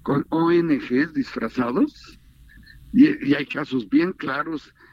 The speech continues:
en empresas de autopartes o, o, o, o de otro tipo que producen específicamente para, para, para la industria automotriz,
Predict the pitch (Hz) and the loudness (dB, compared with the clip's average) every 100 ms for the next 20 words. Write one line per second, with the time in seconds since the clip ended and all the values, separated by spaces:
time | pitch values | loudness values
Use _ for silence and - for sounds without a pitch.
0 | - 135 143 127 143 147 160 139 - - | -4 2 2 2 0 0 -2 -10 -14 -14
1 | - 143 - - - _ _ - - 131 | -2 -2 -2 -12 -20 _ _ -20 -16 -10
2 | 131 - - 127 135 143 139 127 _ - | -8 -10 -12 -8 -8 -10 -14 -14 _ -20
3 | _ - - _ 123 120 123 - 120 - | _ -20 -20 _ -6 -6 -6 -8 -10 -6
4 | 123 - - 104 - - - - - 131 | -8 -8 -14 -14 -14 -14 -12 -6 -2 2
5 | 143 156 151 143 143 - 139 120 107 - | 2 2 0 0 -2 -4 -6 -4 -4 -4
6 | - - - - - - 127 123 156 151 | -8 -14 -18 -20 -12 -4 -2 2 2 4
7 | 147 117 - - - - - 135 131 151 | 2 2 -4 -18 -14 -12 -8 -6 -2 -2
8 | 170 143 131 139 123 113 110 - 117 107 | -2 -2 -2 -2 -4 -8 -8 -10 -8 -8
9 | 104 - - 110 107 104 110 139 151 139 | -8 -12 -10 -6 -4 -4 -2 0 0 0
10 | 156 151 143 143 175 | 0 0 0 0 0